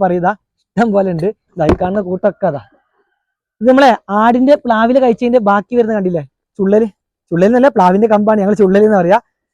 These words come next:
ഇത് നമ്മള് വിറകിനുള്ളത് എടുത്തിട്ട് ഇതുപോലെ ചെറിയ കഷ്ണങ്ങൾ, ഇതിപ്പോ ഇന്ന് രാവിലത്തേതാണ്.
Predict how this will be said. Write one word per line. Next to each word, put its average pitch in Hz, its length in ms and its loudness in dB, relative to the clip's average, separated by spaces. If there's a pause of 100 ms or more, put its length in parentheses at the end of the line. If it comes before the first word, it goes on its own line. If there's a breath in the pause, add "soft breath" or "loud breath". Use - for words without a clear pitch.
(300)
ഇത് 202 120 0
നമ്മള് 262 160 4 (100)
വിറകിനുള്ളത് 240 540 4
എടുത്തിട്ട് 202 320 -4 (100)
ഇതുപോലെ 220 300 0
ചെറിയ 220 220 2
കഷ്ണങ്ങൾ, 208 300 -6
ഇതിപ്പോ 208 200 -2
ഇന്ന് 262 200 2
രാവിലത്തേതാണ്. 214 560 2